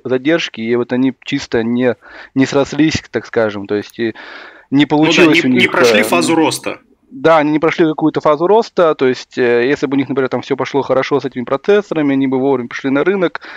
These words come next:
Speaker 1: они бы там сняли с них деньги, отдали, получили и так далее, они бы, может быть, и, так скажем, а, а, ну, до сих пор были бы живы. Вот, но вот именно что-то пошло не так, все-таки это довольно т-, тяжелая вещь, к, к сожалению, когда,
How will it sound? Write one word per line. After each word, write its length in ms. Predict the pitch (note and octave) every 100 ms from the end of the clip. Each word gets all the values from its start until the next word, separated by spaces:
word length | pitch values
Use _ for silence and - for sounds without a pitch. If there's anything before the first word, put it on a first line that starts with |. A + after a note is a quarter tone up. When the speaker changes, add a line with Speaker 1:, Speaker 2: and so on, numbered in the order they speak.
| - -
Speaker 1:
они 200 | B2+ C3
бы 240 | B2 A#2+
там 220 | A#2 A#2
сняли 260 | - C#3+ B2+
с 100 | -
них 160 | B2+ C3
деньги, 380 | G3 G3 D3+
отдали, 480 | C3 B2 D#3+ F3+ E3
получили 500 | C3+ C3 C3 G#3 E3+
и 40 | C#3
так 160 | C3+
далее, 340 | E3 F#3 D#3 C3+ - - -
они 180 | D#3+
бы, 80 | D3
может 240 | D3 D3+ C#3+
быть, 220 | C#3 C3
и, 480 | C3 C3 B2+ A#2+ - -
так 140 | B2
скажем, 560 | - C3 B2 A#2+ A2+ A2
а, 240 | G#2+ G2+ -
а, 640 | A2+ A2 G#2+ G#2+ G2+ G#2 - -
ну, 320 | D3+ B2 A2+ -
до 160 | - C3
сих 160 | -
пор 140 | D#3 C3+
были 180 | C#3
бы 120 | C3+ D3
живы. 320 | D#3+ A2 - - - - -
Вот, 340 | A2 A2 G#2+
но 680 | A#2+ B2+ D#3 E3+ D#3+ C#3 B2 _ _ _
вот 280 | G#2 C3 C3
именно 380 | D3 C3+ B2 B2+ B2+ - -
что-то 280 | - F#3 -
пошло 300 | C#3+ - D#3
не 260 | C#3 C#3 C3+
так, 220 | B2 -
все-таки 420 | A#2+ B2 - A#2+ A#2 B2 -
это 380 | B2 B2+ A#2+ A#2+ - - - -
довольно 500 | A#2+ C3 C#3 C3+ B2
т-, 340 | - - - A#2
тяжелая 440 | C#3+ E3+ C#3+ C3
вещь, 280 | D3+ F#3 -
к, 100 | -
к 60 | -
сожалению, 440 | B2+ C#3+ D#3+ C#3+
когда, 320 | C3 C3+ C#3